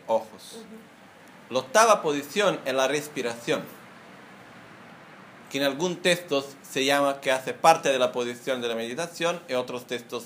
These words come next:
Speaker 1: se pone como algo separado. Ma-, la realidad es que todos los dos ponen que es necesaria la respiración correcta.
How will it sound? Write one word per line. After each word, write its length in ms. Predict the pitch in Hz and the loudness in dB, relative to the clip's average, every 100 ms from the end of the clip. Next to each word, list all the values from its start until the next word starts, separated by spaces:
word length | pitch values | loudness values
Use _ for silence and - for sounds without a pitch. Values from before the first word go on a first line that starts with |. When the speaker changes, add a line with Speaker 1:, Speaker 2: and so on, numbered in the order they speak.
| - | -12
Speaker 1:
se 180 | - 104 | -12 -8
pone 280 | 120 113 - | -4 -4 -4
como 160 | 107 | -6
algo 280 | 104 101 98 | -6 -6 -8
separado. 560 | 98 90 101 123 92 - - - - - - - - - | -10 -6 0 0 0 -8 -18 -20 -20 -20 -20 -20 -20 -8
Ma-, 160 | 110 110 | -8 -2
la 160 | 117 127 | 2 4
realidad 460 | 131 127 143 147 | 4 4 4 4
es 80 | 156 | 2
que 140 | 127 | -4
todos 280 | 120 156 151 | 0 4 6
los 200 | 135 131 | 4 2
dos 200 | 139 139 226 214 - - - - - - - - - - - - - - | 2 2 0 -10 -12 -16 -18 -20 -20 -20 -18 -18 -18 -20 -20 -20 -20 -4
ponen 320 | 135 139 135 | 0 2 2
que 100 | 131 | 0
es 40 | 127 | -2
necesaria 440 | 123 113 127 120 | -2 0 2 4
la 120 | 110 | 2
respiración 640 | 98 101 107 98 98 101 | -2 -8 -10 -10 -10 -12
correcta. 500 | 95 104 123 - - | -10 -2 -2 -2 -12